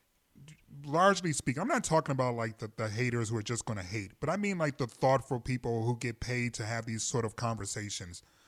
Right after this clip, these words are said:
Do you think we're now finally past that, where we can just accept the fact that they're both two great players and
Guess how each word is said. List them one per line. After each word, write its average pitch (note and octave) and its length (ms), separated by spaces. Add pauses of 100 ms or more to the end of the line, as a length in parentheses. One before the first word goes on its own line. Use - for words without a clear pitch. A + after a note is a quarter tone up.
(340)
Do C#3+ 80
you F#3+ 100
think A3 300
we're E3 140
now D#3 360 (160)
finally D3 300
past B2+ 480
that, C3 180
where A#2 120
we C3 100
can C3 160
just B2 180
accept A#2 380
the A#2 80
fact A2+ 260
that A#2+ 60
they're A2+ 100
both A2 260
two A#2 140
great G#2+ 280
players G#2+ 440
and F#2+ 180